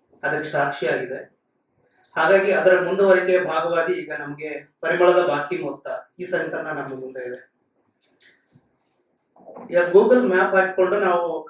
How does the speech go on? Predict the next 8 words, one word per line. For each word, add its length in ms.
ನಮ್ಗೆ 280
ಬೇಕಾದ 440
ಜಾಗಕ್ಕೆ 560
ಹೋಗುವಾಗ 680
ಬೇರೆ 200
ಬೇರೆ 640
ಏರಿಯಾಗಳನ್ನ, 640
ರಸ್ತೆಗಳನ್ನ 680